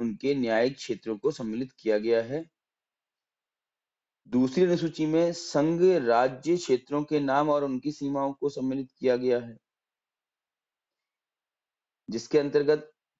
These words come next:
भारत के राष्ट्रपति, राज्यों के राज्यपाल, लोकसभा के अध्यक्ष, जितने भी, जो भी कुछ संघ के कंट्रोल में आता है या की पावर में आता है,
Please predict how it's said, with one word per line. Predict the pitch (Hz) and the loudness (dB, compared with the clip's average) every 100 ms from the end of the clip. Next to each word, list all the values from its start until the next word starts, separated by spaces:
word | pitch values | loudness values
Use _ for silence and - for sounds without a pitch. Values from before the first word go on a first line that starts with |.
| - | -6
भारत | 113 135 135 | 0 0 2
के | 147 | 2
राष्ट्रपति, | 120 120 - 131 127 147 160 - - | 4 2 -2 -8 -4 -2 -2 -4 0
राज्यों | 110 107 131 | 0 0 -6
के | 131 123 | 0 0
राज्यपाल, | 110 104 113 120 123 147 - _ | 0 -2 -8 0 2 0 -6 _
लोकसभा | 101 107 117 - 127 | -2 0 0 0 -2
के | 120 | 0
अध्यक्ष, | 117 101 95 131 - - _ _ _ _ _ _ _ | -2 -2 -4 -4 -4 -20 _ _ _ _ _ _ _
जितने | - 107 160 180 | -10 -6 0 2
भी, | 160 | 2
जो | 113 156 | 2 2
भी | 165 208 | 2 0
कुछ | 202 202 - _ _ _ _ _ _ _ - | 0 -4 -10 _ _ _ _ _ _ _ -14
संघ | - 156 170 165 | -4 -2 -2 0
के | 165 165 156 - _ - | 2 4 2 -2 _ 0
कंट्रोल | 127 123 147 | 0 2 2
में | 147 135 | 4 2
आता | 127 143 | 4 2
है | 139 131 | 2 4
या | 127 | 4
की | 123 - 131 | 2 -2 -6
पावर | - 120 127 | -2 0 0
में | 123 | 0
आता | 117 113 117 | -2 2 0
है, | 131 | 0